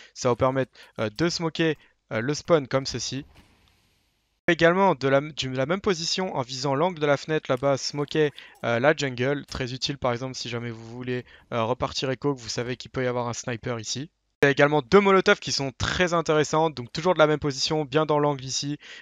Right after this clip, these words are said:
Vous allez viser en bas de ce petit, du trait là, donc c'est le trait qui est, qui descend tout droit par rapport à la cheminée. Vous allez viser ici, la molo va pouvoir rebondir ici et aller molo bien derrière, euh, ici, ce qui va permettre de dézoner complètement toute cette zone là.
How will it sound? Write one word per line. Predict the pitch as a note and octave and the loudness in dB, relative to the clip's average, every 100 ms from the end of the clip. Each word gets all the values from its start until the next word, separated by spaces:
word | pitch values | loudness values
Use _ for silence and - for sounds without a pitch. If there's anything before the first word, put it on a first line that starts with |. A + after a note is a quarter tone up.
| - | -8
Vous | A#2+ | 2
allez | C#3+ D3+ | 2 2
viser | D3+ D3 D#3 - | 0 -2 0 0
en | D3 D#3 | 0 2
bas | E3+ | 2
de | |
ce | - D#3 | 0 -6
petit, | - - C#3+ B2+ | -6 -8 -8 -12
du | - C#3 | -12 -10
trait | - D#3 | 0 2
là, | C3+ | 2
donc | A#2 - | -2 -8
c'est | B2+ | -8
le | A#2 | -8
trait | - C#3 | -6 -6
qui | - | -4
est, | A#2+ A2+ | -6 -6
qui | - | -10
descend | A#2 B2 | -10 -8
tout | - B2+ | -8 -2
droit | B2+ C3+ | 0 2
par | B2 | 0
rapport | A#2 B2+ | 0 -2
à | A#2+ | -2
la | |
cheminée. | A2 B2+ A#2 B2+ - - - - | -4 -6 -8 -8 -10 -16 -20 -16
Vous | C3+ C#3+ | -4 2
allez | D#3+ D3+ | 2 2
viser | C#3 C3+ C#3+ | -4 -4 -4
ici, | A#2+ - D#3 - - - _ - | -2 -4 -4 -8 -16 -20 _ -4
la | B2+ | -2
molo | B2+ D3 | 4 6
va | C#3 | 6
pouvoir | A#2 C3 A#2 | 4 0 0
rebondir | C3 C#3 C#3+ C#3 | -2 -4 -6 -4
ici | C3+ - D#3 - | -4 -4 -4 -4
et | A2+ | -2
aller | A#2+ | -2
molo | B2 B2 B2 | -2 -4 -4
bien | B2+ D3+ | -2 0
derrière, | C#3 B2+ C3 A#2+ | 0 0 0 -2
euh, | A2+ A2+ | -4 -6
ici, | A2 C#3+ | -6 -6
ce | |
qui | - | -2
va | A#2 | 0
permettre | C3 B2+ B2 | 0 0 -2
de | B2 | -2
dézoner | C3+ C3 C#3 C#3 | -2 -2 -2 -4
complètement | - F#3 E3+ E3 E3+ D#3 | -2 -2 0 -2 0 -4
toute | - F3 | -4 -6
cette | - B2 | -4 -4
zone | A#2+ A#2 | -4 -6
là. | A2+ | -6